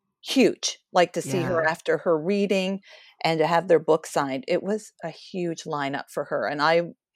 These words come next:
Speaker 1: was the lone person in my lineup for another <laughs> author. So, you know, it's
Speaker 2: Yeah. <laughs>
Speaker 1: she's had her moment. So that could also be, like, a strike against her. Like, she's already,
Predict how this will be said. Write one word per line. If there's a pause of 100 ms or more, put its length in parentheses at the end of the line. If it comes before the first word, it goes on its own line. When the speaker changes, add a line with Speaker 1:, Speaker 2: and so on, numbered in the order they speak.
(320)
Speaker 1:
was
the
lone
person
in
my
lineup (280)
for
another
<laughs>
author. (680)
So,
you
know,
it's
Speaker 2:
Yeah.
<laughs> (320)
Speaker 1:
she's
had
her
moment.
So
that
could
also
be,
like,
a
strike
against
her.
Like,
she's
already,